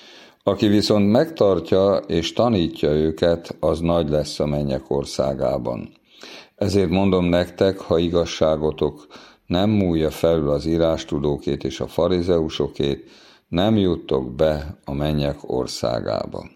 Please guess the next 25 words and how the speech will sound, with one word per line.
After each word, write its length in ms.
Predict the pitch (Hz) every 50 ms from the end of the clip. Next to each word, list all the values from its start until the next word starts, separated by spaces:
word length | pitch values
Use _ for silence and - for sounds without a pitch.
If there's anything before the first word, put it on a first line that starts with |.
| _ _ _ _ _ _
Idáig 400 | - 73 78 73 71 69 69 -
az 160 | 57 - 78
evangélium. 800 | 78 80 80 78 76 76 71 73 76 73 71 71 71 67 - - - - - - - - - - - - - -
Szeretettel 720 | - - 104 101 95 87 - 90 85 82 - - 76 76
köszöntöm 540 | - 87 87 - - 78 76 73 - 78 78
a 80 | 78
Mária 420 | 76 76 78 78 76 73 73 73 71 69 - -
Rádió 520 | - 80 73 78 76 76 71 73 76 69 67
hallgatóit 680 | 71 85 85 85 80 80 80 76 - - 73 73 -
a 60 | 78 73
Napi 300 | 76 78 76 - 78 78
Evangélium 440 | 78 76 76 73 69 69 69 69
című 280 | 67 - - 76 69 69
műsorunkban. 920 | 71 82 92 92 - - 92 90 87 87 82 85 85 85 82 82 82 - - - - - - - - - - - - - - _ _ _ _ _ _
Most 200 | - 90 - -
pedig 360 | - 92 90 87 87 80 80 73 - - -
lássuk 540 | - 92 95 95 92 92 - - 78 - -
ezt 180 | 76 73 -
a 60 | 78 -
szöveget, 720 | - - 90 85 85 76 69 69 82 92 92 - - - - - -
amelyik 580 | - 82 80 80 78 80 78 - - - - -
igazából 560 | - 87 85 92 90 82 90 87 85 80 85
a 80 | 82 -
törvény 680 | - 101 98 98 90 80 69 76 73 69 67 67 65 - _ - - - - - - - _ _
megszüntetéséről, 1500 | 85 87 85 - - - 87 80 73 - 78 78 - - 78 78 76 - - 80 76 73 71 71 73 73 71 71